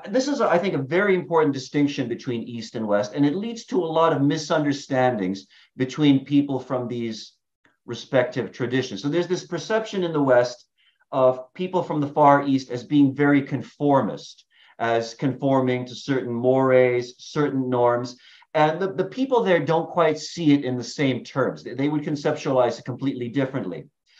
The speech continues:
Uh, a-, actually, Baghini tells, a, on this subject of harmony, Baghini tells a very interesting story in this particular chapter of his book.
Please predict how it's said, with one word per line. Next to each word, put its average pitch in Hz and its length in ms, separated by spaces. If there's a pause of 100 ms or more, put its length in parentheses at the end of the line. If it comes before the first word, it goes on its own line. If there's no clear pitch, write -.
(240)
Uh, 143 360
a-, 165 100
actually, 190 280
Baghini 190 460
tells, 180 280
a, 131 280 (220)
on 151 160
this 170 140
subject 147 420
of 123 120
harmony, 120 560 (260)
Baghini 196 420
tells 165 240
a 139 60
very 156 360
interesting 143 560
story 131 760
in 117 200
this 117 220
particular 127 540
chapter 120 460
of 101 100
his 107 180
book. - 300